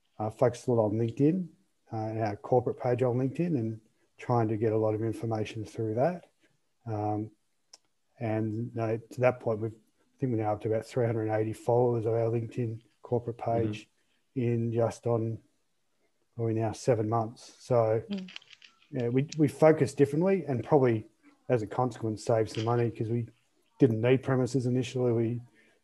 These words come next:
Speaker 1: we couldn't go out and have coffees or lunch with people. Uh,
Speaker 2: Mm-hmm.
Speaker 1: it was pretty much lots of Zoom, Zoom calls, no tele-, telephone calls, and, um, just doing things differently.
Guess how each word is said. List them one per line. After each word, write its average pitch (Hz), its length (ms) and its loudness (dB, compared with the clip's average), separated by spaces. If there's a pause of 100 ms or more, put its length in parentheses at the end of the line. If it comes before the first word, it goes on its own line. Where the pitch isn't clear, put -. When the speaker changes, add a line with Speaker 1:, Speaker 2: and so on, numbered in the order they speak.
(100)
Speaker 1:
we 117 360 0 (180)
couldn't 139 220 4
go 123 220 8
out 123 160 6
and 117 100 -2
have 120 160 -2
coffees 123 420 0
or 123 120 6
lunch 117 320 0
with 123 120 -2
people. 120 400 -2 (420)
Uh, 113 60 0
Speaker 2:
Mm-hmm. 101 200 2
Speaker 1:
it 107 40 -2
was 107 100 -6
pretty 127 280 2
much 113 180 -2
lots 120 180 0
of 107 60 -8
Zoom, 113 400 -2 (140)
Zoom 123 240 -2
calls, 120 520 0 (640)
no 117 120 -2
tele-, 113 340 0 (140)
telephone 107 420 -6
calls, 107 340 -4
and, 110 200 -8 (460)
um, 107 200 -8
just - 160 -12
doing 110 220 -2
things 107 200 -4
differently. 113 480 -6